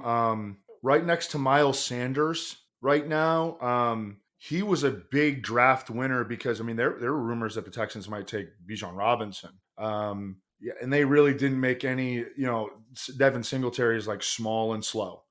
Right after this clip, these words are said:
Uh, Dameon Pierce can play on all three downs. He looked really good. He kinda ran, ran out of gas, you know, which you, you understand, like, their season had crumbled, and, uh, he wasn't even a full-time back at Florida. So he, um, it's not surprising in hindsight that he kinda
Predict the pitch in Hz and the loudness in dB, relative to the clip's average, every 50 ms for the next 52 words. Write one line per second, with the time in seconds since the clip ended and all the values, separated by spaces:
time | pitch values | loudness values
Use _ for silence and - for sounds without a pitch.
0 | _ _ 107 104 101 98 98 98 98 95 95 90 - _ _ _ - 110 120 131 | _ _ -8 -4 -2 -2 -2 -2 -4 -6 -8 -10 -14 _ _ _ -8 -2 2 2
1 | 139 151 147 135 139 - 143 139 135 - - 123 - - 131 123 117 117 120 123 | 4 4 2 0 0 2 4 4 4 2 -2 -4 0 0 2 2 2 2 2 0
2 | 123 - - 127 120 101 123 123 131 139 139 139 139 139 135 - - 147 147 151 | 0 0 -2 -4 0 2 4 6 6 6 6 4 2 0 -2 -4 -4 -4 -2 -2
3 | 143 120 117 143 139 139 - 117 127 143 143 139 135 139 135 135 - 180 185 131 | 0 2 4 4 4 2 0 2 4 4 4 4 2 0 -2 -2 -6 -8 -8 -8
4 | 107 110 123 131 131 - 123 127 127 127 123 113 104 95 98 113 117 110 104 - | -6 -4 -6 -6 -6 -6 -4 -2 0 0 0 -2 -2 -2 2 2 2 2 2 -2
5 | - 110 107 107 104 110 110 - 131 127 - - - - _ - 127 147 147 139 | -4 -8 -6 -6 -6 -6 -6 -4 -6 -6 -6 -8 -20 -20 _ -12 -6 -4 -2 -2
6 | 123 110 - - 127 120 120 117 113 110 98 - _ _ _ _ - 120 120 - | -2 -4 -2 -2 0 0 0 0 0 -2 -4 -4 _ _ _ _ -2 -2 0 0
7 | - - 123 120 113 110 117 113 95 98 95 - - 120 117 113 117 117 117 113 | 0 -2 -2 -2 -2 -2 -4 -4 -6 -8 -6 -2 -2 0 4 6 6 6 6 6
8 | 113 107 104 98 - _ _ _ _ - 104 104 104 104 104 107 - 139 151 139 | 2 -2 -4 -10 -14 _ _ _ _ -6 -2 0 0 0 0 -2 -2 -2 2 8
9 | 135 147 135 139 143 131 123 - - 135 127 - - 123 117 110 123 117 113 - | 8 8 8 8 2 2 0 2 0 0 0 2 2 2 4 6 8 6 6 6
10 | 110 101 - - 120 120 117 120 120 117 110 107 104 98 - - 110 107 107 107 | 2 -6 -4 -2 2 4 4 6 4 4 4 2 0 -2 0 0 2 2 2 0
11 | 101 - _ _ _ _ - - 127 127 123 120 113 110 104 98 90 - _ _ | -2 -6 _ _ _ _ -6 -2 0 2 4 4 4 2 0 -2 -8 -12 _ _
12 | _ - 98 123 - - 139 139 - 165 147 139 143 110 - 139 139 135 120 123 | _ -16 -14 -10 -6 -4 -4 2 4 4 4 4 4 4 8 10 10 10 8 4
13 | 123 117 113 123 123 123 113 - 127 113 - 113 104 110 120 - - 120 117 113 | 0 0 2 2 2 2 2 4 4 4 2 0 -6 -6 -6 -6 -2 -2 0 0
14 | 107 101 95 | 0 -2 -4